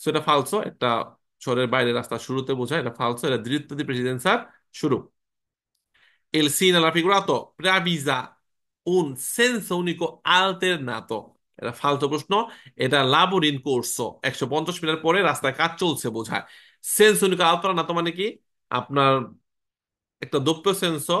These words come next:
সাময়িক সময় একটা কোর্সে বন্ধ, একটা কোর্সেই একদিকে যাবে, আবার ওই দিক থেকে সেই কোর্সে থেকে আসবে। এটাকে বলে সেন্স উনিকো আলতারনাতো, অল্টারনেটিভ ওয়ান ওয়ে রুট। অল্টারনেটিভ ওয়ান ওয়ে রুট,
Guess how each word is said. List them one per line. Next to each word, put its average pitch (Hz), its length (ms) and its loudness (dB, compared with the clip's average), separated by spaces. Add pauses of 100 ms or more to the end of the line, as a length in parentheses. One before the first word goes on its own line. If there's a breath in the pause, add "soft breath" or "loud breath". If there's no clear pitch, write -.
(280)
সাময়িক 180 420 0
সময় 165 280 -2 (580)
একটা - 240 -4
কোর্সে 160 240 -2 (100)
বন্ধ, 160 200 -2 (220)
একটা 170 260 -2
কোর্সেই 123 400 -2 (460)
একদিকে 131 440 -4
যাবে, 156 220 2 (520)
আবার 143 200 2
ওই 151 120 0
দিক 131 180 -4
থেকে 131 220 -4
সেই 131 200 -2
কোর্সে 120 240 -6 (100)
থেকে 117 140 -8 (100)
আসবে। - 220 -14 (380 loud breath)
এটাকে 160 300 2
বলে 170 200 2
সেন্স 190 260 -2
উনিকো 147 180 -8 (100)
আলতারনাতো, 143 500 -2 (100)
অল্টারনেটিভ 170 440 0 (160)
ওয়ান 123 240 -2
ওয়ে 110 160 -4
রুট। 107 120 -10 (220)
অল্টারনেটিভ 175 580 0 (640)
ওয়ান 135 240 2
ওয়ে 107 200 -6
রুট, 107 120 -12